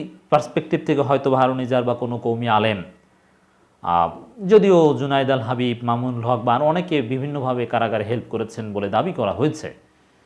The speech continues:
কিন্তু আমির হামজার বক্তব্য থেকে বোঝা যায়, আর এটা তো বুঝি আমরা যে কারাগারের ভিতর আবার হেল্প করবে কিভাবে? একসাথে থাকতে দিয়েছে, থেকেছে, এই,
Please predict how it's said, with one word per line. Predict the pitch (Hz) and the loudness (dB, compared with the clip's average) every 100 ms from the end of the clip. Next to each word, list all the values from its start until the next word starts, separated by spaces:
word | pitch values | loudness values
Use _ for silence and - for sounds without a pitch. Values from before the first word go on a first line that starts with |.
| _ _ _ _ | _ _ _ _
কিন্তু | - 185 | 0 4
আমির | 135 165 | 4 4
হামজার | 190 196 214 | 2 2 2
বক্তব্য | 175 170 190 185 | 2 0 -2 -4
থেকে | 190 190 | -2 -2
বোঝা | 175 147 170 | -2 0 2
যায়, | 190 247 | 2 2
আর | 131 147 | 0 0
এটা | 202 220 | -2 0
তো | |
বুঝি | 208 180 175 | 4 4 4
আমরা | 240 196 147 | 2 4 0
যে | 131 | 0
কারাগারের | - 208 226 240 220 | 2 2 4 2 2
ভিতর | 190 208 | 0 4
আবার | 185 165 | 4 4
হেল্প | 143 156 - | 0 -2 -4
করবে | 110 95 | -6 -6
কিভাবে? | 82 78 69 - _ _ - - _ | -10 -10 -12 -16 _ _ -20 -20 _
একসাথে | 185 185 208 196 | 2 4 2 2
থাকতে | 190 190 - | 4 2 2
দিয়েছে, | 185 165 160 208 | 0 0 0 -4
থেকেছে, | - 151 110 - | -4 -4 -6 -2
এই, | 196 | 2